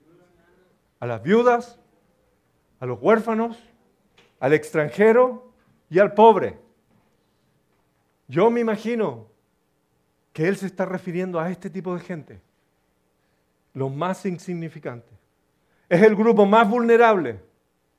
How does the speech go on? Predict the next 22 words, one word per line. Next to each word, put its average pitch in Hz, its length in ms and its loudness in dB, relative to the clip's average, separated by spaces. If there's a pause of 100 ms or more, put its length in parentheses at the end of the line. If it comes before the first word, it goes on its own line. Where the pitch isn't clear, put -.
(220)
En 170 160 -2
cualquier 202 420 2
sociedad 233 680 2 (360)
donde 170 340 -4
estés, 262 580 -4 (400)
los 147 160 -2
más 220 260 0
vulnerables 226 640 2
van 185 160 -4
a 156 60 -8
ser 135 260 -12
las 120 220 -14
viudas, 226 520 -4 (800)
los 113 140 -16
huérfanos, 208 500 -4 (720)
los 131 160 -8
extranjeros 190 840 -8 (560)
y 143 80 -12
los 127 120 -10
pobres. 104 400 -12 (920)
Todos 240 340 4
estos, 262 560 -2